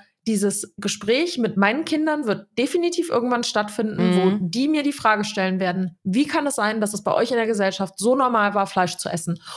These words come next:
Speaker 1: obwohl das die Umwelt belastet, obwohl das nachweislich gar nicht wichtig für den Körper ist und aus ethischer Sicht, dass halt Tiere dafür sterben, damit du sie verzehren kannst?“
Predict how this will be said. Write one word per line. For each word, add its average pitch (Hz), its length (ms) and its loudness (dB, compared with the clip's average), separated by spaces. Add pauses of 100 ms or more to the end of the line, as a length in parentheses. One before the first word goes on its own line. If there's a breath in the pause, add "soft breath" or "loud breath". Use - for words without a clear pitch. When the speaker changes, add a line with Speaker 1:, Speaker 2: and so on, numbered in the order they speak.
(100)
Speaker 1:
obwohl 220 280 4
das 214 480 -2
die 185 220 0
Umwelt 262 520 0
belastet, 214 600 -2
obwohl 190 320 -2
das 180 200 -2 (240 loud breath)
nachweislich 220 640 0
gar 190 140 4
nicht 185 180 0
wichtig 285 340 -2
für 240 100 0
den 214 160 0
Körper 208 440 0
ist 208 160 -2
und 330 380 0 (240 loud breath)
aus 208 200 -2
ethischer 240 440 0
Sicht, 226 400 -4
dass 208 180 0
halt 208 180 -2
Tiere 269 320 -2
dafür 208 260 -2
sterben, 208 380 -2
damit 185 320 -2
du 262 160 2
sie 226 380 -2
verzehren 180 480 -2
kannst?“ 156 460 -4